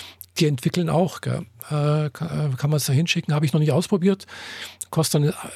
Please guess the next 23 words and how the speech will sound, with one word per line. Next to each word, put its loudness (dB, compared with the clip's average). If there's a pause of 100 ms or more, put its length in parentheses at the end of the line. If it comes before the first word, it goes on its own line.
(100)
das 0
reine 4
Entwickeln 2
ohne 4
Scan, 0
ohne 4
zusätzliche 0
Bilder 2
fünf 0
Euro 2
fünfzig. -2 (100)
Da -4
würde 2
ich 2
sagen, 2
ja, 2
es 0
ist -4 (100)
okay. 0 (960)
Ja. 2 (2500)
Und, 0
äh, 4 (840)
gut, -2